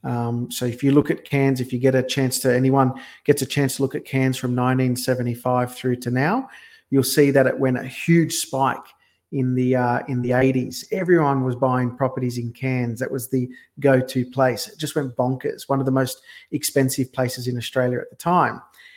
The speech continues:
And then in the nineties, it really flattened off. And two thousands, it had a bit of a blip, and then it flattened off and went down again. And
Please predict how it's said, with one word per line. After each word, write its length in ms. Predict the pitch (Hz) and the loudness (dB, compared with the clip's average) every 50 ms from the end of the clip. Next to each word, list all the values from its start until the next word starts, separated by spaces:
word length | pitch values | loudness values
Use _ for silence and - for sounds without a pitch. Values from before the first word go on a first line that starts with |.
| _ _ | _ _
And 180 | - 139 131 135 | -2 0 2 4
then 140 | 135 131 131 | 4 4 4
in 80 | 127 | 2
the 80 | 120 117 | 2 0
nineties, 500 | 120 120 120 120 127 127 127 123 120 113 | 0 0 0 2 0 0 0 -2 -4 -6
it 140 | 127 - - | -8 -8 -4
really 320 | 131 131 131 123 123 120 | -2 -2 0 -2 -2 -6
flattened 580 | 120 - - - - 131 123 123 123 117 113 123 | -8 -12 -8 -2 0 2 2 2 0 -2 0 0
off. 300 | 127 131 123 104 - - | 2 2 0 0 -4 -6
And 180 | 127 120 117 - _ - - _ _ - | -6 -6 -6 -8 _ -20 -20 _ _ -4
two 180 | - 151 143 | 0 2 2
thousands, 540 | 127 131 - 135 131 131 131 123 131 127 127 | 2 2 2 2 2 2 2 0 -2 -4 -6
it 80 | - - | -6 -8
had 160 | 131 131 127 | -6 -6 -4
a 60 | 127 | -4
bit 140 | 123 131 127 | -2 -2 -2
of 100 | 120 127 | -2 -4
a 40 | 117 | -4
blip, 320 | 117 139 139 143 147 143 | 0 2 4 4 4 2
and 140 | 139 131 123 | 0 -2 -2
then 120 | 123 120 | -2 -2
it 140 | 123 - - | -4 -8 -8
flattened 380 | - - 127 123 120 117 117 123 | -4 -2 -2 0 0 -2 -2 -2
off 160 | 120 117 - | -4 -4 -6
and 100 | 131 120 | -8 -8
went 200 | 120 117 120 - | -8 -8 -6 -4
down 240 | 131 127 120 117 120 | -4 -2 -2 -2 -2
again. 300 | 117 131 127 151 196 262 | 0 2 2 2 2 0
And 100 | 269 | -2